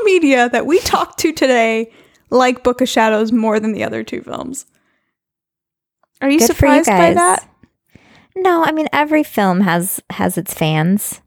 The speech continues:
Speaker 1: Sure, that's not
Speaker 2: You know?
Speaker 1: true. I don't know. <laughs>
Speaker 2: I th-, no, everybody likes something
Speaker 1: Someone
Speaker 2: that,
Speaker 1: likes
Speaker 2: oh, like
Speaker 1: everything.
Speaker 2: Yeah.
Speaker 1: <laughs>
Speaker 2: Not everything, but, like, someone likes those, that movie.
Speaker 1: Yeah.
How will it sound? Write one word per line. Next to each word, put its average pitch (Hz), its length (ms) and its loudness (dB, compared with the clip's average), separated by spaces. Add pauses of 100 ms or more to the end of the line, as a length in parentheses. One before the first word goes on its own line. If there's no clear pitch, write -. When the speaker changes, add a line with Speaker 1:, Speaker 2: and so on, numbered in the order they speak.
(100)
Speaker 1:
Sure, 247 480 0
that's 285 300 2
not 226 240 4
Speaker 2:
You 214 60 4
know? 220 240 2
Speaker 1:
true. 240 140 -4 (100)
I - 120 -2
don't - 200 -6
know. - 100 -2
<laughs> - 720 -8
Speaker 2:
I 202 160 2
th-, - 160 -6
no, 180 240 4
everybody 254 540 2
likes 175 600 -2 (1160)
something 180 560 -2
Speaker 1:
Someone 302 640 2
Speaker 2:
that, 285 60 2
Speaker 1:
likes 240 240 2
Speaker 2:
oh, 185 200 2
like - 20 -4
Speaker 1:
everything. 240 800 -4 (340)
Speaker 2:
Yeah. 320 220 2 (260)
Speaker 1:
<laughs> 320 180 0 (840)
Speaker 2:
Not 349 220 0
everything, 247 720 2
but, 196 220 -2
like, 185 520 0 (200)
someone 185 460 0
likes 202 420 -2
those, 202 500 0
that 202 300 0
movie. 277 460 -2
Speaker 1:
Yeah. 240 260 -4